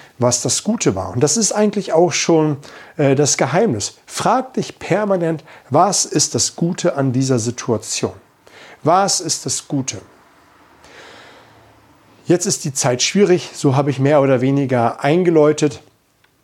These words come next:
Was ist das Gute an der momentanen Situation? Viele Vertriebler sind im Homeoffice, die fahren weniger, äh, zum Kunden raus. Was ist das Gute an der Situation? Du kannst dich weiterbilden, du kannst deine Gespräche anders vorbereiten, du kannst dich,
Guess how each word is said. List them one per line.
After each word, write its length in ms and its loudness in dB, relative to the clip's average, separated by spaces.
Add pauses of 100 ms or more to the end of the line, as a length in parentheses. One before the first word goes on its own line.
(440)
Was 260 0
ist 180 -4
das 160 -2
Gute 260 0
an 140 -2
der 80 2
momentanen 640 0
Situation? 580 -2
Viele 460 2 (260)
Vertriebler 680 -2
sind 280 0
im 180 -6
Homeoffice, 720 2
die 160 -2
fahren 420 0
weniger, 580 2 (280)
äh, 140 2
zum 280 0
Kunden 360 -2
raus. 340 0 (220)
Was 200 0
ist 160 -2
das 160 -4
Gute 240 -2
an 100 0
der 80 0
Situation? 680 0 (240)
Du 80 -2
kannst 320 0
dich 160 -2
weiterbilden, 720 2
du 80 0
kannst 320 -2
deine 180 0
Gespräche 680 0
anders 340 -2
vorbereiten, 720 0
du 60 -2
kannst 360 -2
dich, 240 0